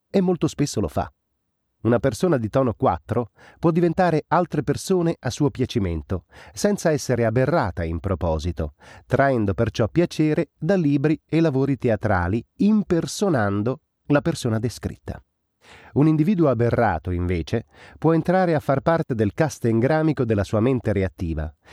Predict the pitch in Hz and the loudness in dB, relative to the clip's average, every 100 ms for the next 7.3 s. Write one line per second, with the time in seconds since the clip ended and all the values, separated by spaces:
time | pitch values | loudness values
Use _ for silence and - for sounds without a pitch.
0 | - - 180 190 165 127 120 127 147 127 | -20 -2 2 2 2 2 0 0 0 0
1 | 95 - 226 160 139 - 160 196 180 131 | -2 -2 0 2 2 2 0 2 2 2
2 | 110 139 _ - 180 165 185 165 110 123 | 0 -4 _ -2 -2 0 -2 -2 -2 0
3 | 131 131 - 76 67 - - _ _ _ | -2 -2 -2 -4 -8 -12 -18 _ _ _
4 | _ - - _ _ - 123 120 151 - | _ -20 -20 _ _ -2 0 2 0 0
5 | 202 156 117 113 110 101 87 - 107 _ | 2 2 2 0 2 0 0 -4 -8 _
6 | - 160 160 - 190 117 - 95 - 95 | 0 2 2 0 0 0 -4 -6 -4 -4
7 | - 82 | -4 -10